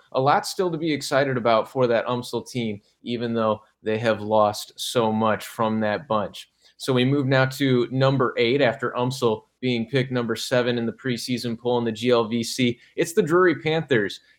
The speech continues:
and Chris Foster going to Drury from McKendree just a couple of years ago. Kinda ha-, struggled a little bit trying to find their identity really last year. And I think it was a roster that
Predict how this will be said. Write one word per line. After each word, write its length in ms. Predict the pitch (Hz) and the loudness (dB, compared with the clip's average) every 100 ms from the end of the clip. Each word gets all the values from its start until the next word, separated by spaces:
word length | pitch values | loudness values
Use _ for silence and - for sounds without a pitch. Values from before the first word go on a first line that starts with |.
| - | -4
and 480 | 139 139 131 120 117 | 0 4 4 2 -2
Chris 300 | - 170 - | -2 -2 0
Foster 680 | 160 151 160 - 135 113 - - | 4 4 4 4 4 4 -4 -2
going 320 | 123 151 180 | 2 4 2
to 100 | 151 | -2
Drury 440 | 139 127 131 127 127 | -4 0 2 2 0
from 400 | - 160 208 202 | 0 2 2 0
McKendree 680 | 175 - 139 127 120 123 135 - - | -4 -2 0 2 2 2 -2 -8 -6
just 200 | 214 131 | -4 -4
a 40 | |
couple 340 | - 135 135 131 | 2 2 2 0
of 120 | 110 | 0
years 300 | 123 143 135 | 0 0 0
ago. 480 | 117 131 131 123 - - _ - | 2 6 8 8 4 -6 _ -4
Kinda 420 | 165 190 170 151 - | 2 6 6 4 -2
ha-, 300 | 135 175 151 | 0 0 0
struggled 420 | - - 214 208 | -4 -2 2 2
a 40 | |
little 420 | 175 165 202 226 208 | 0 2 6 6 6
bit 180 | 190 | 4
trying 440 | - - 170 180 180 | 0 -2 0 0 -2
to 460 | - 175 151 139 139 _ _ | 0 2 2 0 -4 _ _
find 600 | _ - 160 160 175 165 | _ -2 0 2 0 0
their 200 | 139 147 | 4 6
identity 680 | 131 120 104 127 135 156 180 | 6 4 -2 -2 -2 -2 -2
really 320 | 170 180 180 180 | 0 2 4 4
last 440 | 170 160 165 - | 4 4 2 0
year. 180 | 180 180 | 2 2
And 160 | 147 | 0
I 160 | - 143 | -2 -4
think 240 | 139 202 185 | -2 -4 -2
it 40 | |
was 180 | 151 135 | 0 0
a 60 | |
roster 640 | 110 104 110 131 135 165 151 | 0 2 2 2 0 -4 2
that 200 | 127 | 2